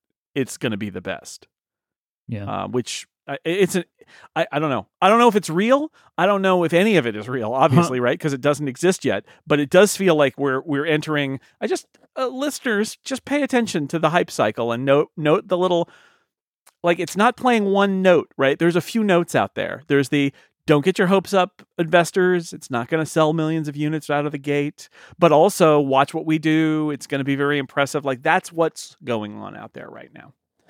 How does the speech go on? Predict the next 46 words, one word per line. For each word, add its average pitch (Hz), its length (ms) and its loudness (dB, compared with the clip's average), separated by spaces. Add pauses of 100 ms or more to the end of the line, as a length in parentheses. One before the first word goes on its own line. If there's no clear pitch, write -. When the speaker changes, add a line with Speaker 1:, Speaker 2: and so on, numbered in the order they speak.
(200)
Speaker 1:
I 190 120 2
just, 214 180 -2 (180)
the 160 60 -10
Palmer 233 240 2
Luckey 185 240 4
thing, 147 160 -4 (260)
honestly, 170 520 2 (100)
the 143 80 -4
thing 180 140 0
that 147 100 0 (140)
amuses 151 320 2
me 147 100 2
the 131 80 0
most, 127 260 0
other 156 200 0
than 135 200 0
its 123 340 -6
positioning 131 580 -6
similar 127 460 -4
to - 180 -8
the 104 300 -4 (140)
Wall 117 200 -4
Street - 160 -16
Journal 120 200 -8
story, 92 420 -10 (380)
is, 139 460 2 (300)
uh, 113 420 0
I, 165 140 0
I 165 80 4
just 143 180 -4
laughed 123 260 2
'cause 156 140 -2
I 156 60 4
was 165 120 0
searching 165 280 -2
for 147 100 -4
the 127 60 2
Wall 120 180 0
Street 120 160 -10
Journal 120 240 -10
story 160 400 -2
and 135 140 -4
I 120 80 -2
found 123 420 -4 (300)
a 127 80 -2
thousand, 123 800 0